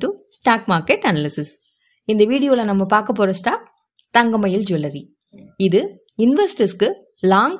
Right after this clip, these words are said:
டேர்மா ஒரு வெல்த் கிரியேட் பண்ணக்கூடிய, இப்பவும் அண்டர் வேல்யூல இருக்கிற ஒரு ஸ்டாக். இவங்களோட பிசினஸ் என்ன, இவங்க எப்படி ஏர்ன் பண்றாங்க, ஸ்டாக்கோட கரண்ட் வேல்யூவேஷன்ஸ் என்ன, இந்த ஸ்டாக்கை ஏன் வாங்கலாம், வாங்க டீட்டெயிலா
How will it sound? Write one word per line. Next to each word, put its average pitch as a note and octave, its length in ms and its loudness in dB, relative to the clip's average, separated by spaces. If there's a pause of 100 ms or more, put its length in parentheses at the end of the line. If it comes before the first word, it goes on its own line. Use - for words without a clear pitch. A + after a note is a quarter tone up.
டேர்மா F#3+ 280 2 (240)
ஒரு G#3 180 -4
வெல்த் C4+ 340 0
கிரியேட் A3+ 280 0
பண்ணக்கூடிய, F3+ 420 -2 (420)
இப்பவும் C4+ 420 2
அண்டர் B3+ 340 2
வேல்யூல G3+ 340 0
இருக்கிற A3 320 0
ஒரு E3+ 180 -2
ஸ்டாக். D3 260 -6 (840)
இவங்களோட G3+ 460 2
பிசினஸ் D4 400 -4
என்ன, F#3 120 0 (760)
இவங்க G#3+ 260 4
எப்படி C4 200 0 (100)
ஏர்ன் B3 200 0
பண்றாங்க, F#3 380 0 (420)
ஸ்டாக்கோட B3 480 2 (100)
கரண்ட் B3+ 340 0
வேல்யூவேஷன்ஸ் A#3+ 640 0
என்ன, F#3+ 160 -2 (460)
இந்த G3 200 4
ஸ்டாக்கை G3 360 0 (420)
ஏன் E4 160 0
வாங்கலாம், E3 400 -2 (320)
வாங்க G3 200 2 (400)
டீட்டெயிலா C#4 400 2